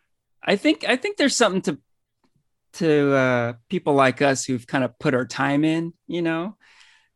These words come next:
It is kind of annoying where a newer fan is dismissive of older fans. I think that's what we're getting at here, right? You know, if, if you're a newer fan and you're, you're cool and you recognize older fans and,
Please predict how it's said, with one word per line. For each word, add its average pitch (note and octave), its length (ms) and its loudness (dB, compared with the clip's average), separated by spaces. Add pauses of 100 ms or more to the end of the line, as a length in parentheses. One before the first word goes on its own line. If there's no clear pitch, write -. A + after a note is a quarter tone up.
(340)
It F#3 160 4
is B3 300 2
kind F3+ 220 2
of D#3 60 4
annoying C3+ 460 4
where B2 440 -4 (1500)
a C3 80 -2
newer C3 320 4
fan A#2+ 520 -2
is A2+ 260 -6
dismissive C#3 880 2 (180)
of B2 140 -6
older B2 240 -2
fans. C3 320 -6
I D#3 60 4
think A3+ 200 2
that's F3 200 2
what E3 80 0
we're C3+ 100 2
getting A#2+ 300 0
at - 180 -6
here, - 240 -10
right? - 260 -6
You G#3+ 120 0
know, C#3 180 6
if, C3+ 160 0 (100)
if D#3 160 -6
you're C4 140 -4
a B3 40 -2
newer G#3+ 240 4
fan E3 400 0
and C#3+ 160 2
you're, C#3+ 200 0
you're C3+ 240 -6
cool C#3+ 420 2
and B2+ 140 0
you B2+ 80 -4
recognize B2+ 880 -4
older B2+ 200 -6
fans B2+ 480 -2
and, - 260 -10